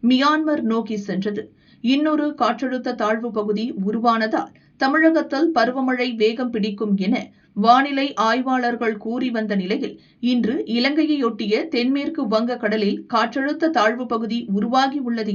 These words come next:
என இந்திய வானிலை ஆய்வு மையம் தெரிவித்துள்ளது. அடுத்த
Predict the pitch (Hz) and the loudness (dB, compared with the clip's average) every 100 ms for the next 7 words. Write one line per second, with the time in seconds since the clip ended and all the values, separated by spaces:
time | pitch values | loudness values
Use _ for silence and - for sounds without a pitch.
0 | 208 262 - - - _ 233 262 254 240 | -2 -2 -6 -18 -20 _ 2 2 2 0
1 | 220 226 240 254 240 220 226 254 247 226 | 2 2 2 0 0 2 0 0 -2 -2
2 | 208 202 202 262 233 202 180 190 208 - | 0 -2 -2 -4 -4 -4 -2 -2 -2 -4
3 | - _ _ _ - 226 226 | -10 _ _ _ -2 0 2